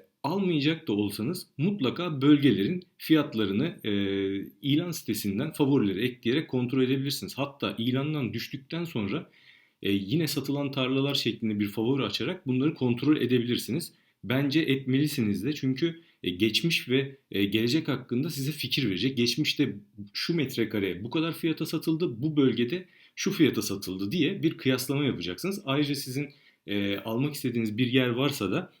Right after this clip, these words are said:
pazarlık yaptığınızda da bu şekilde, e, eliniz kuvvetli olur. Yani masada kuvvetli olursunuz. E, bu şekilde ben bunu değerlendiriyorum. Size hemen örneğimi göstereyim. Siz de hatırlayacaksınız zaten.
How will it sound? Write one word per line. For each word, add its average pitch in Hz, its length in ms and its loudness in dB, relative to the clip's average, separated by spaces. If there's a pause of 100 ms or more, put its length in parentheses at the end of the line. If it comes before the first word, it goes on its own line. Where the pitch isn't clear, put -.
(160)
pazarlık 135 480 0
yaptığınızda 104 640 0
da 202 240 -6 (180)
bu 170 100 -2
şekilde, 160 600 0 (120)
e, 135 60 -4
eliniz 151 500 4
kuvvetli 156 420 4
olur. 98 160 4
Yani 98 220 2
masada 135 360 0
kuvvetli 139 440 2
olursunuz. 113 580 0 (460)
E, 127 240 0
bu 214 80 -2
şekilde 107 680 2
ben 101 340 -2
bunu 101 400 0
değerlendiriyorum. 98 880 0 (180)
Size 170 260 -2
hemen 196 280 0
örneğimi 180 400 2
göstereyim. 160 360 0
Siz 151 200 -6
de 175 40 -2
hatırlayacaksınız 156 840 -2
zaten. 92 380 -10